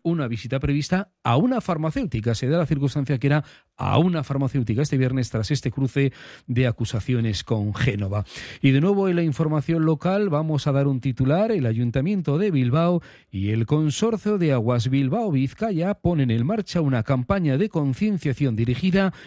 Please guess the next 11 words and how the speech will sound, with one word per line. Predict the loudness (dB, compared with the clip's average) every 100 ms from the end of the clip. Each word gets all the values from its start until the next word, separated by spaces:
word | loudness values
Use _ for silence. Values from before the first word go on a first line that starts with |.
| -20 -6
a | -2
reducir | 0 2 2 2 0 2
los | 0 0
residuos | -2 -2 -2 -2 0 0 0 0
que | -2
acaban | 0 0 0 2 2
en | 2
el | 2
mar. | 0 -2 -6
Escuchamos | -10 -6 -2 0 0 2 2
a | 2